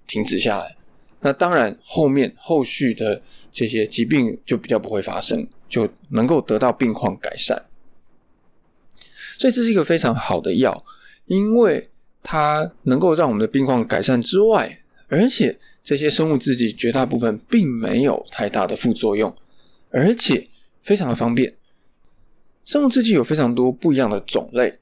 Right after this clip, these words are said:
有不同药厂出的不同的成分，但是它们的效-，就是药效都会蛮长的。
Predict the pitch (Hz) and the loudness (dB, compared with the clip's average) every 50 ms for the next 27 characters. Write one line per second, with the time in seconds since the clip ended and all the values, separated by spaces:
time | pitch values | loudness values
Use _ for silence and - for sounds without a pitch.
0 | - - - - - _ - 113 110 95 98 - - 151 - - 110 107 110 123 | -20 -20 -20 -20 -16 _ 0 2 2 2 2 0 -2 -2 -2 -2 -2 -2 0 2
1 | 156 131 110 - - 98 85 92 - - 127 120 113 113 104 104 - 143 - 147 | 2 2 0 0 -4 -8 -6 -6 -4 -2 0 0 2 2 0 0 -2 -2 -2 -2
2 | 110 104 107 110 104 104 - - - - 110 113 151 185 - - - - - - | -2 -2 0 0 0 0 0 -2 -2 -2 0 0 2 2 0 -2 -4 -14 -20 -20
3 | - - - - - 233 190 165 165 - - 214 156 - - - - - - - | -20 -20 -6 0 2 2 2 0 -2 -2 0 0 0 0 -2 -8 -14 -20 -20 -20
4 | - - - 202 196 170 143 127 120 113 113 107 113 110 - - - 190 113 98 | -10 -4 -2 0 0 0 0 0 2 2 2 2 0 0 0 0 2 2 0 0
5 | - - _ _ - - 151 143 - 196 180 127 120 - - - - - - - | -4 -8 _ _ -6 -2 -2 0 2 2 2 2 0 0 0 0 -2 -2 -4 -8
6 | - - - 147 143 160 131 101 73 65 - - - - - - - - | -14 -4 0 2 2 2 2 0 -2 -6 -8 -10 -10 -10 -12 -14 -14 -16